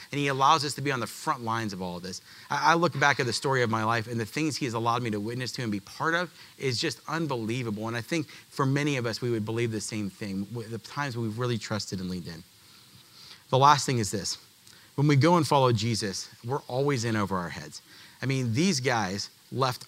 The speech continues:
all of their s-, stability, all of their family, all of their work, everything they had, and they jumped into something they didn't fully understand,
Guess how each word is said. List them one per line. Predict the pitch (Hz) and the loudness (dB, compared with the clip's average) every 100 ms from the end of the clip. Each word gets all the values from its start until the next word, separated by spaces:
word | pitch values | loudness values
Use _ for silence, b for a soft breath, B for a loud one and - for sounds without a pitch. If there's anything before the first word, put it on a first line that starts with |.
| - | -6
all | 131 165 185 | 0 0 0
of | 160 | 0
their | 180 | 0
s-, | 160 - - | 0 -2 -6
stability, | - - 127 104 98 107 | -8 -4 0 0 0 -2
all | 113 151 | 0 0
of | 185 | 2
their | 185 | 0
family, | - 123 113 117 | -2 -2 -2 -2
all | 120 131 175 | 0 0 0
of | 175 | 0
their | 185 | 0
work, | 151 120 117 113 - | 0 0 0 0 -2
everything | 165 202 175 180 | -2 -2 -2 -2
they | 151 | -2
had, | 120 113 104 101 B B | -2 0 0 -4 B B
and | 127 147 | -2 0
they | 185 | 0
jumped | 135 170 156 | 2 0 0
into | 156 131 | -2 -2
something | 139 127 | -2 -4
they | 117 | -2
didn't | 110 165 147 | -2 -4 -6
fully | 156 143 123 | -4 -2 -2
understand, | 113 - 113 104 | -4 -4 -6 -6